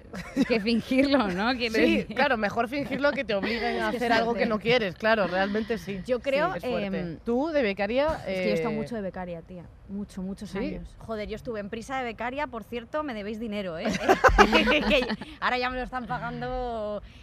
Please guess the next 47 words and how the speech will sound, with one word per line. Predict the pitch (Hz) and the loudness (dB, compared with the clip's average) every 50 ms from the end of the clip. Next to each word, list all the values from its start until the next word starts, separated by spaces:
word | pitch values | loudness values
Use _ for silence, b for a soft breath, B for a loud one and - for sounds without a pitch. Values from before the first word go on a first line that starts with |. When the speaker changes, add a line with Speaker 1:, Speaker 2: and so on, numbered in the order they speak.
| B B | B B
Speaker 3:
mucho | 202 220 220 - 254 240 | -6 -6 -4 -4 -2 -2
mejor | 233 233 220 - 226 233 233 226 | -2 -2 -4 0 0 0 0 0
porque | 254 247 - 208 208 190 | -2 -4 -4 -4 -6 -6
me, | 180 | -2
Speaker 2:
Porque | 196 247 - - 214 | -2 -2 -2 0 0
Speaker 3:
les | 190 196 | 2 2
Speaker 2:
robas | 190 196 196 | 4 4 4
Speaker 3:
quiero, | 214 226 226 | 4 4 4
Speaker 2:
cada | 233 208 | 4 2
vez | 202 - | 2 0
que | - 214 | -4 -6
vienes | 185 180 185 190 190 | -6 -4 -4 -2 -2
Speaker 3:
porque | 240 254 - - 269 | 0 0 4 4 4
Speaker 2:
a, | 254 240 | 4 4
Speaker 3:
les | 262 233 | 2 2
Speaker 2:
al | 190 | 2
Speaker 3:
quiero, | 190 233 226 233 233 | 0 0 2 2 0
Speaker 2:
edificio. | 196 - - - 180 156 180 - | -2 -4 -6 -8 -8 -8 -6 -6
Speaker 3:
hombre, | 262 254 247 247 - | -4 -4 -4 -4 -4
claro, | - 247 269 262 262 | 0 2 2 4 2
es | 226 | 2
que | - 233 233 - - | -2 -4 -4 -4 -2
no | 247 254 269 | -2 0 0
es | 277 | 0
robar, | 277 254 247 226 | 2 0 0 -2
es | - | -2
coger | - 220 - 240 | -6 -10 -8 -8
lo | 240 208 | -8 -8
que | 220 | -8
es | 190 | -10
mío. | 185 170 160 156 - - | -10 -10 -12 -14 -10 -10
Speaker 2:
<laughs> | 240 - - - - - - - - - - - | -10 -10 -10 -12 -16 -16 -16 -16 -16 -18 -6 -2
Speaker 3:
Eh, | 240 233 240 233 226 208 | 0 2 2 2 2 0
pero | 294 220 190 277 | 0 2 4 4
es | 277 | 4
verdad | 294 294 277 294 294 | 4 4 2 2 0
que | |
yo | 294 285 | 0 -4
estuve | 247 277 277 262 | -2 -2 -2 -2
muchos | 254 254 254 247 | -2 -4 -6 -6
años | 254 247 247 | -6 -6 -4
trabajando | 220 240 226 226 226 226 226 220 | -2 -4 -4 -2 -2 -4 -4 -4
en | 214 208 | -4 -6
Prisa | 220 220 - 233 220 | -6 -8 -6 -4 -4
de | 208 | -4
becaria, | 208 196 226 247 269 285 233 | -2 -2 -2 0 0 0 0
pero | - 254 240 262 277 | 0 0 0 0 -2